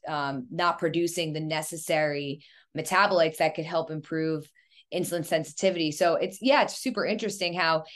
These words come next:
it's mo-, it's, it's so complicated. It's so complex, like, insulin resistance, insulin sensitivity. It's not just a matter of, um, so many aspects play a role, like how much muscle you have,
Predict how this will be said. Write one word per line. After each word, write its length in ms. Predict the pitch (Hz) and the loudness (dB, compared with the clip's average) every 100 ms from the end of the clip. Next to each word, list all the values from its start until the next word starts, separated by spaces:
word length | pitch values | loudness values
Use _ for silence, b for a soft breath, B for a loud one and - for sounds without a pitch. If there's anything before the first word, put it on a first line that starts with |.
| B - | B -6
it's 180 | 196 | -4
mo-, 180 | 190 196 | 0 2
it's, 440 | 196 196 - - - | 2 0 -2 -6 -2
it's 260 | 175 180 - | -2 -2 0
so 160 | 214 208 | 0 0
complicated. 680 | - 180 185 190 185 156 160 | 0 2 2 0 -2 -2 -2
It's 180 | 170 | 0
so 180 | 226 214 | 2 0
complex, 720 | 208 185 185 208 170 156 - | 0 2 2 4 4 4 0
like, 220 | 156 151 - _ - | -2 -2 -6 _ -6
insulin 420 | 180 - 175 165 | -6 -2 -4 -2
resistance, 520 | 160 156 156 165 156 | -4 -4 -6 -6 -6
insulin 280 | 156 156 160 | -8 -8 -8
sensitivity. 540 | 160 156 151 165 160 160 | -4 -6 -4 -6 -2 -4
It's 140 | 170 | -2
not 200 | 175 175 | 0 0
just 220 | 175 165 | 0 -2
a 60 | 165 | -4
matter 400 | 156 156 156 156 | 0 2 2 2
of, 340 | 147 151 151 - b b b _ | 2 2 -2 -12 b b b _
um, 540 | 151 160 156 151 151 - _ _ _ - 151 _ _ _ | -2 2 2 2 -2 -10 _ _ _ -20 -20 _ _ _
so 180 | - 196 | 2 2
many 140 | 190 156 | 4 2
aspects 400 | 160 - 156 - | 2 0 -4 -2
play 200 | 175 156 | -2 0
a 60 | |
role, 340 | 156 160 143 143 | 4 4 2 0
like 180 | 139 | -4
how 180 | - 170 | 0 -2
much 220 | 160 156 | -2 -4
muscle 320 | 190 208 202 202 | 0 0 0 -2
you 180 | 196 | 0
have, 500 | 180 180 175 170 170 | 2 2 2 2 0